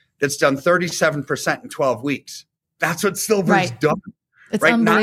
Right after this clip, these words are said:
Speaker 2: unbelievable.
Speaker 1: year, but in twelve weeks.
Speaker 2: Mm-hmm.
Speaker 1: So here's your safe haven. Here's your happy place, right? This is where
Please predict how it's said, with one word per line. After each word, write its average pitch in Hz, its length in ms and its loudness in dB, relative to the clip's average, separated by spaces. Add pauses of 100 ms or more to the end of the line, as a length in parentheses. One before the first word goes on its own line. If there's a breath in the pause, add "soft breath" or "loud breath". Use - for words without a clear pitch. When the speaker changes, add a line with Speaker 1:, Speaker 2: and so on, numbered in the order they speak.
(100)
Speaker 2:
unbelievable. 165 260 -2
Speaker 1:
year, 185 400 0 (360)
but 226 140 2
in 226 160 0
twelve 226 540 -2
weeks. 254 400 0 (120)
Speaker 2:
Mm-hmm. 185 220 2
Speaker 1:
So 202 220 2 (140)
here's 233 260 -2
your 233 100 -4
safe 208 400 -2
haven. 139 320 0
Here's 190 260 0
your 175 120 -2
happy 185 320 -2
place, - 320 -14
right? 156 200 2
This 170 220 -2
is 202 160 -4
where 180 320 2